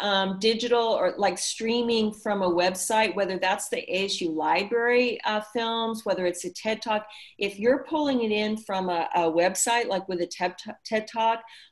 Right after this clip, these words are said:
I just recommend you have it that, like, if you're in Google Chrome, that you have that, uh, component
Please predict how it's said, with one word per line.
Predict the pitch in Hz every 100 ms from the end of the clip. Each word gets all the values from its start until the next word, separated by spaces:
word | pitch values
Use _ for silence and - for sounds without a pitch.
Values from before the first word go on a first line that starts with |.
| -
I | 226
just | 254 349 262
recommend | 247 247 226 220 220 214
you | 208
have | 196 196 196 196
it | 190 180 170 - _ _ _ -
that, | 190 190 185 175
like, | 180 175
if | 175
you're | 196 190
in | 185
Google | 185 190 196
Chrome, | - - 202 196 185
that | 165
you | 190 196
have | 190 190 185 180
that, | 180 170 170 165 - -
uh, | 175 160 165
component | 190 185 208 196 185